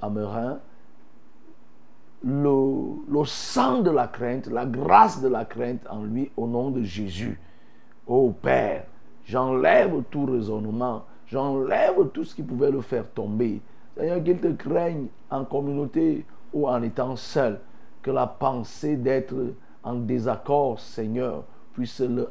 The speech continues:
hanter et qu'il cherche continuellement à être en harmonie avec toi. Au nom de Jésus-Christ de Nazareth. Seigneur, il a voulu pour lui et aussi pour ses enfants.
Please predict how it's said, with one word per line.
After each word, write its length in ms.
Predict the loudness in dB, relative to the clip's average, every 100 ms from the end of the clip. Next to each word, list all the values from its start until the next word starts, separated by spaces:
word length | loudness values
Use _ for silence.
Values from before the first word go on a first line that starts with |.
| -2
hanter 520 | -2 -4 -4 -4 -4 -8 -12 -8
et 100 | -4
qu'il 220 | 0 0
cherche 760 | -2 0 4 4 2 -4 -8 -10 -12 -14 -16 2
continuellement 840 | 4 4 2 -2 0 2 2 -2 -2
à 160 | -4 -2
être 200 | -4 -4
en 120 | -4
harmonie 420 | -4 -4 -4 -4
avec 300 | -4 -4 -6
toi. 260 | -6 -6 -6 -10 -14 -2
Au 120 | 0
nom 240 | 0 0 0
de 100 | 0
Jésus-Christ 560 | 0 -2 -4 -4 -2
de 120 | 0
Nazareth. 580 | 0 -2 -4 -4 -4 -4 -8 -14 -14
Seigneur, 300 | -6 0 2
il 160 | 4 4
a 80 | 4
voulu 340 | 2 2 2
pour 220 | 0 0
lui 240 | 0 -2 -4 -8 -12 -12 -12 -8
et 60 | -2
aussi 340 | 0 0 -2
pour 180 | -4 -4
ses 240 | -4 -4
enfants. 460 | -4 -6 -6 -6 -6